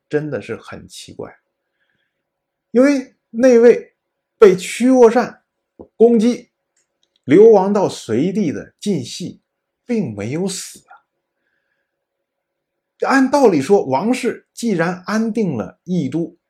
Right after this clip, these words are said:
应该是把这位晋系重新招回来，然后让他继续做他的国君。可是呢，王室竟然直接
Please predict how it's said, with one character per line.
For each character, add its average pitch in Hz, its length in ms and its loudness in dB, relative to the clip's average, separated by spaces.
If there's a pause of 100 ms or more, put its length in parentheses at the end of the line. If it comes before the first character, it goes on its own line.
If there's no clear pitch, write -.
(260)
应 240 220 -2
该 226 220 0
是 220 100 -10
把 - 220 -12
这 190 220 0
位 180 160 2
晋 190 260 -4
系 180 220 -6
重 185 240 -6
新 226 180 0
招 330 320 0
回 107 160 -6
来， 87 100 -14 (220)
然 113 180 -8
后 165 120 -4
让 160 160 -6
他 165 100 -6
继 190 180 -8
续 131 160 -10
做 120 240 -6
他 98 80 -12
的 95 80 -12
国 90 220 -16
君。 101 180 -18 (1120)
可 233 140 6
是 285 160 4
呢， 233 260 0
王 196 180 2
室 262 140 0
竟 247 100 -2
然 247 360 -4 (440)
直 269 240 0
接 269 140 0